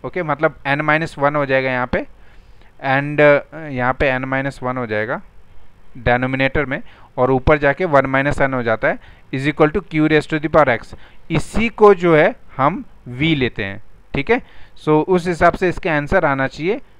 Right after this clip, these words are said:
v is equal to y raised to the power one minus n।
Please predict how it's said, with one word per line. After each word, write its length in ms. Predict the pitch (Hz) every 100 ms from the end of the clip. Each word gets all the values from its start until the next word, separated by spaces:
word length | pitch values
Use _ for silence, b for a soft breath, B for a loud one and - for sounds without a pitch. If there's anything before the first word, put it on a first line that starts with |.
| _
v 200 | 120 143 160
is 100 | 139 139
equal 180 | 139 135 196
to 100 | 247 b b - 117 123
y 320 | 131 160 185 - -
raised 320 | 143 131 123 143
to 60 |
the 80 | 127
power 180 | 160 151
one 200 | 131 123
minus 300 | 120 120 113
n। 100 | 98